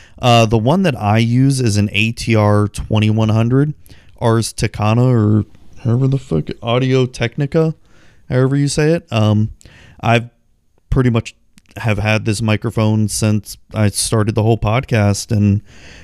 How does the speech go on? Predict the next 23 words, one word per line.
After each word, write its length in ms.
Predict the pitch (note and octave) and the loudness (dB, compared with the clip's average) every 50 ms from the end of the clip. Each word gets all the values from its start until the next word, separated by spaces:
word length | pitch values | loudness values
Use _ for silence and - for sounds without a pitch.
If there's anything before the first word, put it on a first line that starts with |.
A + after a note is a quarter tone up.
| - - | -20 -8
it's, 420 | - A#2+ A#2 A2+ - - - - _ _ _ _ _ _ _ _ _ _ _ - | -2 -2 -2 -2 -2 -6 -14 -14 _ _ _ _ _ _ _ _ _ _ _ -8
it 200 | G#2+ G#2+ G#2+ C3+ | -6 -6 -4 0
does 260 | C3+ C3 D3+ D#3 C3+ | 0 0 2 0 0
well. 400 | A2 A2 B2 D3 D3+ C3+ C3+ C3 A#2 | 0 0 2 2 0 -2 -4 -6 -4
I 100 | A2 A2 | -2 0
mean, 340 | A2+ A2+ A2 A2 A2+ A#2 _ _ _ _ _ - | 0 2 2 0 -2 -4 _ _ _ _ _ -6
you, 220 | A#2+ A#2+ B2 B2+ | -2 0 0 0
you 140 | - B2 B2 | 0 -2 0
know, 80 | B2 B2 | 0 0
you 180 | A#2+ A2+ A#2 | 0 0 0
will 220 | A#2 A2+ B2+ C3 A#2+ | 0 0 0 0 0
have 200 | B2 B2 A#2+ - | 0 -2 -4 -2
to 80 | - B2+ | -4 -2
do 260 | A2 A#2 A#2 A2+ A2+ | 0 0 0 2 0
some, 600 | A2 - - - A#2 A2+ A2 A2 G#2+ G#2+ G#2 G#2+ - - - - - - - - - - - - - - - - - | 0 -2 -2 -2 0 2 2 2 2 2 0 0 -2 -6 -20 -20 -20 -20 -20 -20 -20 -20 -20 -20 -20 -20 -20 -10 -4
you 80 | - | 0
know, 160 | A2 G#2 G2 G2 | 2 2 2 0
E 200 | - A2+ A#2 A#2 | 0 0 0 0
Qing 480 | G#2+ - - A#2+ A#2 A#2 B2 B2+ C3 C3+ | 0 -2 -2 0 2 2 2 0 0 -2
with 160 | D3 D3 - | -2 0 0
it 160 | F3 F3+ E3+ | 0 -2 -2
after 440 | - - G#2+ G#2+ - - A#2 G#2+ G#2+ | -2 -2 -4 -4 -2 -2 -2 -2 -2
post-production, 920 | A#2 - B2 A#2+ A#2 - - - A#2+ A#2 A#2 B2 - - D#3+ D#3 E3 F3+ F3 | -2 -2 -2 -2 -2 -2 -4 -4 -2 -2 -2 -2 -4 -4 -2 0 0 0 -2